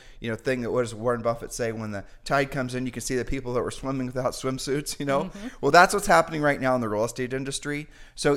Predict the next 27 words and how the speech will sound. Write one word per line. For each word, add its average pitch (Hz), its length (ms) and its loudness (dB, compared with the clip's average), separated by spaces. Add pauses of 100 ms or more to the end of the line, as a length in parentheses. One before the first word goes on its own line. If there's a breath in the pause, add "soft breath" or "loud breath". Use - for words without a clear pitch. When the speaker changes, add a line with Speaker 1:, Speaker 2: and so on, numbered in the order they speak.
Speaker 1:
if 151 160 -2
you 202 120 2
can 185 140 -4
see 175 220 0
that 165 240 6
tide's 151 340 2
coming 151 320 0
in 147 200 2
and 123 120 -2
maybe 135 220 0
you 139 320 0
haven't 135 260 2
quite 131 240 4
got 135 160 2
your 117 80 -6
swimsuit 143 500 -2
all 135 100 6
the 131 60 -6
way 135 160 2
on, 139 260 2
this 156 180 0
is 151 100 -8
your 135 160 2
opportunity 131 560 -2
to 107 80 -8
do 120 220 0
it. 123 180 0